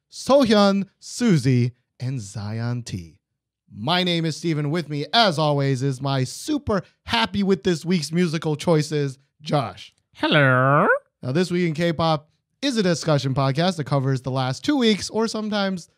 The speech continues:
Speaker 1: the last month's worth of K-pop music video releases. In each episode, Josh and I will pick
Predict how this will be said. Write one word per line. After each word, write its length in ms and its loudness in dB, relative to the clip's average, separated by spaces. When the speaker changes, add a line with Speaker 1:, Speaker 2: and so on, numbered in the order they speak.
Speaker 1:
the 60 -8
last 260 0
month's 380 2
worth 340 0
of 140 -8
K-pop 340 -2
music 240 -2
video 220 0
releases. 480 2
In 100 0
each 140 2
episode, 380 2
Josh 260 2
and 100 -4
I 60 2
will 180 0
pick 400 0